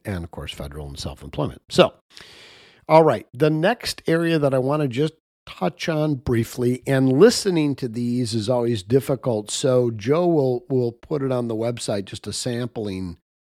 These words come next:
of what I'm about to show you here or talk about, and that's tax brackets. You've heard people say,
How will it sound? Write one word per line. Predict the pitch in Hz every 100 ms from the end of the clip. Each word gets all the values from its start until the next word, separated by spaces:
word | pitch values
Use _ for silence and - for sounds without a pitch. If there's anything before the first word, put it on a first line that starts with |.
| _
of | 113 107 95
what | 110
I'm | 107 104 104 107
about | 92 110 107
to | 101
show | - 98 104
you | 104 98
here | 80 87 85
or | 78
talk | 82 110 98 -
about, | 78 76 65 - - - - -
and | 127
that's | 151 226 - -
tax | - 135 127 - - - -
brackets. | 85 76 90 92 - - - - - - - _ _ - - _ _
You've | 127 131 139
heard | - 202 262 220
people | 175 147 - 123
say, | - 110 110 110 113 113